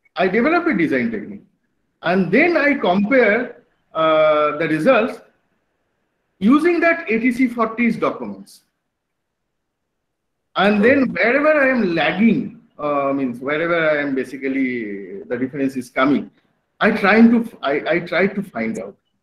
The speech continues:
And those parameters, again, I have incorporated. So that finally,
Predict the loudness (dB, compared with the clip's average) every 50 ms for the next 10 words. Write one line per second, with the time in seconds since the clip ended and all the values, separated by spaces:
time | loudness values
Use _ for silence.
0 | _ -2 2 2 4 2 2 0 -6 0 2 4 6 6 6 4 4 2 2 4
1 | 4 4 4 4 4 2 2 0 -2 -4 0 2 2 2 2 2 0 0 -2 -2
2 | -2 -2 -2 -2 -2 -4 -4 -4 -8 -10 -12 -14 -14 _ _ _ _ _ _ _
3 | _ _ _ _ _ _ _ _ -4 0 2 4 4 4 4 2 2 2 0 -4
4 | -4 -2 0 4 4 6 6 6 6 4 4 2 0 -4